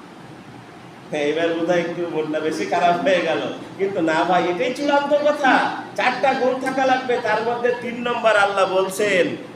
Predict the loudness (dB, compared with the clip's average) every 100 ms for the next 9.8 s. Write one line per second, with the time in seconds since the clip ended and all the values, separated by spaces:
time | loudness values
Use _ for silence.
0 | 2 2 4 2 0 -2 -2 -2 -2 -2
1 | 0 4 4 2 -2 -8 -4 -2 0 2
2 | 2 0 0 0 0 -2 0 2 2 0
3 | 0 0 2 0 2 2 0 -2 -4 0
4 | 2 0 0 0 2 2 0 2 2 2
5 | 2 0 2 2 2 -4 -10 -14 -8 -2
6 | 0 -2 -6 0 2 2 2 2 4 2
7 | 2 2 0 0 -4 -8 -10 -4 0 4
8 | 4 2 -2 -4 2 4 4 2 -2 -12
9 | -14 -2 2 4 2 4 4